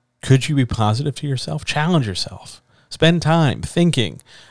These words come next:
acting, verbalizing, and see if you're able to do it for a day,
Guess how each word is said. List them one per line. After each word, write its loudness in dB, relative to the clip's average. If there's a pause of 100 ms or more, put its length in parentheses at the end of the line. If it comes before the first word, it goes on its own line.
(220)
acting, -2 (440)
verbalizing, 0 (840)
and -4
see 2 (140)
if 0
you're 4
able 4
to 6
do 4
it 2
for 0
a 0
day, -2